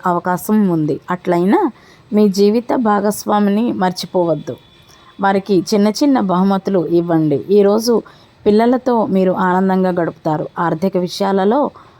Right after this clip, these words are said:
మీ తల్లిదండ్రులు, జీవిత భాగస్వామి అభిప్రాయాలను తీసుకోండి. ఈరోజు ఆరోగ్యం బాగానే ఉంటుంది, కానీ పిల్లలు, పెద్దలపై ఓ కన్నేసి ఉంచాల్సి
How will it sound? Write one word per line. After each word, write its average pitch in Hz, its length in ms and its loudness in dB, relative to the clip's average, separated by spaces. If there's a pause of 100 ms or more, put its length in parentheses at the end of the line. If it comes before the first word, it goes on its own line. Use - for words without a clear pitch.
(300)
మీ 202 80 4 (160)
తల్లిదండ్రులు, 226 720 2 (260)
జీవిత 190 300 0 (140)
భాగస్వామి 180 640 -2 (240)
అభిప్రాయాలను 175 720 0 (180)
తీసుకోండి. 156 580 -4 (1040)
ఈరోజు 214 460 2 (260)
ఆరోగ్యం 202 460 0 (300)
బాగానే 165 460 0
ఉంటుంది, 160 340 -2 (100)
కానీ 165 200 -2 (100)
పిల్లలు, 190 380 0
పెద్దలపై 180 460 -2 (500)
ఓ - 20 0 (140)
కన్నేసి 175 460 -2
ఉంచాల్సి 165 440 -6